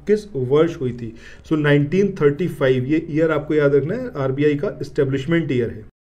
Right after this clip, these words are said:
अगला question है, पाकिस्तान में आर्थिक संकट के बीच किसने पाकिस्तानी वायुसेना को अत्याधुनिक वायर कतार अकिंसी मानव रहित लड़ाकू विमान, ये जो है इसका पहला बैच दिया है? तो सही आंसर क्या आएगा? टर्की।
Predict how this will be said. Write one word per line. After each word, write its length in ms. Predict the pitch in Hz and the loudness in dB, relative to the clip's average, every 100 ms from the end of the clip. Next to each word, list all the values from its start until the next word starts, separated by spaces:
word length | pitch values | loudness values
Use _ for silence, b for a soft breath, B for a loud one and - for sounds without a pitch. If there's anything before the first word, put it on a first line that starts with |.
| - | -2
अगला 220 | 156 208 | 4 6
question 300 | 196 180 190 | 6 2 0
है, 60 | |
पाकिस्तान 520 | 196 143 151 147 175 196 | 0 -2 -4 -4 -2 -2
में 100 | 202 | -4
आर्थिक 380 | 143 143 190 | -4 0 0
संकट 340 | 185 165 151 143 | 0 -2 -2 0
के 100 | 151 | -2
बीच 300 | 131 185 - | -2 -4 -6
किसने 340 | - 147 202 | -6 -4 -2
पाकिस्तानी 600 | 214 143 135 - 143 185 | -4 -6 -8 -6 -4 -4
वायुसेना 580 | 147 131 135 131 147 165 | -2 -2 -2 -4 -4 -2
को 160 | 165 190 | -2 -2
अत्याधुनिक 720 | 147 - 170 147 160 165 - B B B | -4 -4 -2 0 -2 -2 -4 B B B
वायर 380 | 117 135 151 190 | -4 0 2 2
कतार 840 | 190 - 147 165 131 147 - - - | 0 -6 -4 -2 -2 -4 -8 -14 -10
अकिंसी 580 | 139 - 165 160 202 196 | -6 -2 -2 -4 -6 -4
मानव 640 | 135 123 151 175 131 113 | -4 -4 -2 -2 -2 -2
रहित 240 | 135 180 - - - | 0 0 -2 -12 -6
लड़ाकू 560 | 135 131 127 139 - 170 | -2 0 0 -2 -4 -2
विमान, 560 | 135 127 131 123 107 - - b b b - | 0 2 0 -2 -6 -12 -20 b b b -6
ये 220 | 131 175 | 2 4
जो 160 | 175 156 | 4 2
है 200 | 165 160 | 0 0
इसका 220 | 147 175 | 0 -4
पहला 400 | - 139 147 160 | 0 0 0 0
बैच 400 | 123 143 147 143 | 0 2 2 0
दिया 280 | 127 120 110 | -4 -2 -2
है? 180 | 107 | -6
तो 160 | 98 - | -12 -14
सही 320 | - 131 147 | -8 -4 0
आंसर 280 | 165 151 160 | 0 0 -2
क्या 120 | 156 | 0
आएगा? 160 | 151 165 | 0 0
टर्की। 580 | - 139 123 135 107 | -2 -4 -4 -6 -8